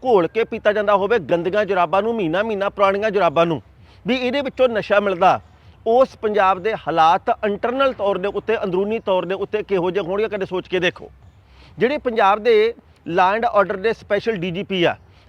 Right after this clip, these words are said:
ਅਰਪਿਤ ਸ਼ੁਕਲਾ ਸਾਹਿਬ, ਉਹਨਾਂ ਨੇ ਵੀ ਇਹ ਗੱਲ ਕਹੀ ਹੈ ਜੀ ਕਿ ਮੇਰੇ ਧਿਆਨ ਦੇ ਵਿੱਚ ਹੁਣ ਇਹ ਗੱਲ ਲਿਆਂਦੀ ਗਈ ਆ, ਇਸ ਗੱਲ ਦੇ ਉੱਤੇ ਅਸੀਂ ਪੂਰਾ ਪੜਤਾਲ ਕਰਾਂਗੇ। ਉਹ ਕਹਿੰਦੇ ਜੀ ਅਸੀਂ ਇਸ ਗੱਲ ਦੇ ਲਈ ਜੇਲ੍ਹਾਂ ਦੇ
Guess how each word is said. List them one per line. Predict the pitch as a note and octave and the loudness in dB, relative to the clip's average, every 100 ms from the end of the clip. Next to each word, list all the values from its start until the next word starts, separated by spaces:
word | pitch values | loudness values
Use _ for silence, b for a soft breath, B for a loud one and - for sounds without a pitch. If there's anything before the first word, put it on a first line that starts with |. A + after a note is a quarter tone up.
| b | b
ਅਰਪਿਤ | A3 - | 0 -2
ਸ਼ੁਕਲਾ | G3 A#3+ G#3 | -6 -2 0
ਸਾਹਿਬ, | E3+ F3+ D#3+ G2 - b b | 2 2 0 -2 -20 b b
ਉਹਨਾਂ | G#3+ B3+ C#4 | 2 2 2
ਨੇ | |
ਵੀ | C#4 C#4 | 0 -2
ਇਹ | |
ਗੱਲ | B3 A3 | -2 -2
ਕਹੀ | A3 A#3 | -2 -2
ਹੈ | B3 | -4
ਜੀ | C#4 | -6
ਕਿ | C4+ | -4
ਮੇਰੇ | A3 A3+ | 0 0
ਧਿਆਨ | A#3 A#3+ F3+ D3+ | 0 0 0 -2
ਦੇ | |
ਵਿੱਚ | F3 - | -6 -6
ਹੁਣ | D3 F3+ | -4 -4
ਇਹ | G#3+ A#3 | -2 0
ਗੱਲ | G3+ G3 | 0 0
ਲਿਆਂਦੀ | G3 E3+ - | 0 -2 -2
ਗਈ | F3 G3 | -4 -2
ਆ, | G#3+ A3 _ _ b b - | -2 -4 _ _ b b 0
ਇਸ | A#3+ B3+ | 2 2
ਗੱਲ | A3+ G#3+ | 0 0
ਦੇ | G3+ | 0
ਉੱਤੇ | A3+ G3 A3 G#3+ | -4 -2 -2 -2
ਅਸੀਂ | G3+ G#3+ | -2 -6
ਪੂਰਾ | F3+ G#3+ G#3+ | -2 2 2
ਪੜਤਾਲ | G3 - D#3 E3+ | 0 0 2 2
ਕਰਾਂਗੇ। | G#3+ G#3 G#3+ A#3+ A#3+ - b b | 2 0 2 -2 -2 -10 b b
ਉਹ | B3 | 2
ਕਹਿੰਦੇ | A#3+ A#3 | 4 -2
ਜੀ | A3 C4 G3 | -2 -4 -4
ਅਸੀਂ | G#3+ A3+ | -4 -2
ਇਸ | G#3+ G#3 | -2 0
ਗੱਲ | F#3+ G3+ | 0 0
ਦੇ | F#3+ | 0
ਲਈ | G#3 A3+ | -4 -2
ਜੇਲ੍ਹਾਂ | E3 G#3 A3 | -2 0 0
ਦੇ | A3 | 2